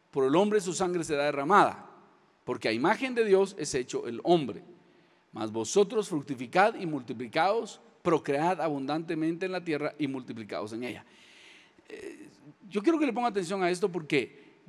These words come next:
Dios nos pone a administrar, a señorear la creación.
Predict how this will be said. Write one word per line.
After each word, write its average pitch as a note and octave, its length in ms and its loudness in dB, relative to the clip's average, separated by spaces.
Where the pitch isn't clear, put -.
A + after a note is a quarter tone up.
Dios A#3+ 560 0
nos E3+ 240 0
pone G#3 340 2
a - 540 -2
administrar, C#3+ 840 0
a D#3+ 100 -2
señorear C#3+ 600 0
la F#3 120 -4
creación. D3 500 -4